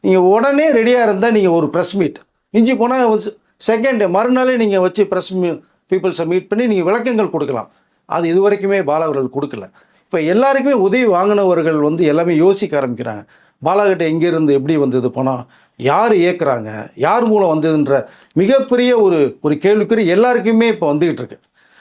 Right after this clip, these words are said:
மொத்தத்துல இது என்ன, இதெல்லாம் நம்ம வந்து பார்க்கும்போது நமக்கு வந்து தகவல் சேகரிச்சு பண்ணும்போது பார்த்தோம்னா, பாலாவை இயக்குவது ஒரு, ஒரு, ஒரு குரூப் இயக்கிக்கிட்டு இருக்கு. But அதன் மூலமாக,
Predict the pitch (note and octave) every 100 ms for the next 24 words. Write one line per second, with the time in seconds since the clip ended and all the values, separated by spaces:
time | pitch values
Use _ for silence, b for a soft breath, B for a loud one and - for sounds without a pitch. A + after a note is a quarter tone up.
0 | b B2+ C#3+ C4 B3+ A#3 F#3 F3 E3 G#3+
1 | B3+ A3 D#3+ C3 A2+ - - C3 D#3+ G#3
2 | F#3+ D#3+ E3 F#3 F#3 F#3+ A3 G#3+ F3+ F3
3 | F3+ D3 C3+ D#3+ G3 F3 - b b b
4 | b E3+ G#3 A3 E3+ F#3 G#3 F#3+ D#3 C#3
5 | D3+ C#3+ C#3 C3 B2 B2 C3+ - b b
6 | b B2 B2+ G3 C4 C4 A3 E3+ F#3+ G#3
7 | G3 F3 A3 A3 D#3+ C3 - F3+ F3 E3+
8 | - _ D#3 D#3 E3 B3+ A#3+ F#3 E3+ D#3
9 | - A2 G2+ F2 - _ b b F3+ G#3+
10 | - _ - F#3 A3 B3 B3 C#4+ B3+ A3+
11 | A3 C#4